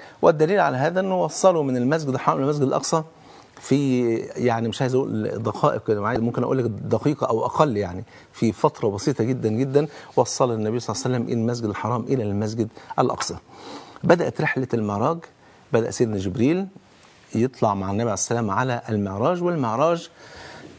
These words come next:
كما قلت درج ما بين الأرض إلى، آه، السماء السابعة أو ما بعد السماء السابعة، هو مرصع باللؤلؤ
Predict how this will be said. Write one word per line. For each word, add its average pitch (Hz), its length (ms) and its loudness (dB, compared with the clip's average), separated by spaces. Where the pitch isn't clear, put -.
كما 160 220 6
قلت 147 300 0
درج 143 600 0
ما 120 180 4
بين 123 240 0
الأرض 117 380 -2
إلى، 123 360 0
آه، 110 260 0
السماء 120 440 -2
السابعة 120 480 0
أو 113 160 0
ما 107 180 0
بعد 113 240 0
السماء 117 340 -2
السابعة، 139 540 -2
هو 127 220 2
مرصع 117 520 2
باللؤلؤ 139 500 0